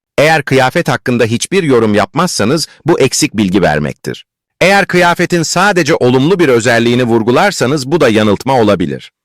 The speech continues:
Sonuç ve soru. Gördüğünüz gibi yalan sadece doğru olmayan bir şey söylemekten çok daha karmaşık bir kavram. Niyet, bilgi ve sunum şekli yalanın ne olduğunu belirleyen önemli faktörler. Peki sizce yalanın en masum hali nedir?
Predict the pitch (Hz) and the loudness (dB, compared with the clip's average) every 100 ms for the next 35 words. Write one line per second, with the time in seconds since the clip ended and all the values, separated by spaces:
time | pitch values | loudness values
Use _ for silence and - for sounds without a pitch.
0 | _ - - 170 202 220 101 117 123 - | _ -6 0 2 2 -2 -2 0 0 0
1 | - 117 85 76 65 _ _ _ _ _ | -2 0 0 -2 -6 _ _ _ _ _
2 | _ _ _ _ - 117 180 180 196 208 | _ _ _ _ -6 0 2 2 2 0
3 | 196 95 76 117 135 113 139 151 147 147 | -2 -4 -2 0 0 0 0 0 -2 -2
4 | 170 185 143 113 131 104 127 135 147 147 | -2 0 0 0 0 0 2 4 2 4
5 | 170 156 117 113 110 107 - 120 - 113 | 2 2 2 0 0 -2 -2 -2 0 0
6 | 107 107 - 113 113 - 175 - 98 98 | 2 0 -2 -2 -2 -2 -4 -2 -2 -2
7 | - 87 85 85 90 82 - 82 71 73 | -2 -2 -2 -4 -6 -8 -4 -4 -2 -6
8 | - _ _ _ 123 147 165 175 - 95 | -8 _ _ _ -2 0 2 0 -4 -6
9 | 113 123 117 143 117 - 117 123 123 110 | -2 -2 0 0 0 -2 -2 -2 -2 -2
10 | 98 110 113 101 107 110 117 98 123 143 | -4 -2 0 0 0 0 0 0 0 0
11 | 120 107 101 95 101 104 101 104 107 - | 0 0 -2 -2 -2 0 0 0 -2 -2
12 | 104 98 95 92 80 - 80 71 65 - | -2 0 -2 -2 -4 -4 -6 -6 -8 -14
13 | - _ _ _ 156 156 165 170 139 151 | -20 _ _ _ -4 -2 0 0 0 2
14 | 131 131 135 135 139 156 120 117 131 113 | 2 2 0 0 0 0 0 0 0 0
15 | 110 107 113 90 - | 2 2 0 -2 -6